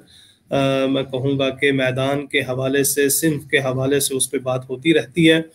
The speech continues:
उसमें, अ, हमारे मुहक्किकीन, नाकिदीन और शो-, शोरा और उदबा के मज़ामीन वगैरह आते रहते हैं,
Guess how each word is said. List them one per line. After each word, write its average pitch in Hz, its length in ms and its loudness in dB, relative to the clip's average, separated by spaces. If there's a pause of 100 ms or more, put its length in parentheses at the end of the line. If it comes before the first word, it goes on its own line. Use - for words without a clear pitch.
(360)
उसमें, 143 480 2
अ, 131 340 -2
हमारे 131 540 2
मुहक्किकीन, 135 1000 -4
नाकिदीन 135 680 -2
और 131 440 0
शो-, 139 600 2
शोरा 139 320 4
और 139 80 6
उदबा 135 320 2
के 139 340 2
मज़ामीन 135 580 0
वगैरह 131 320 -2
आते - 280 0
रहते 139 260 2
हैं, 151 160 4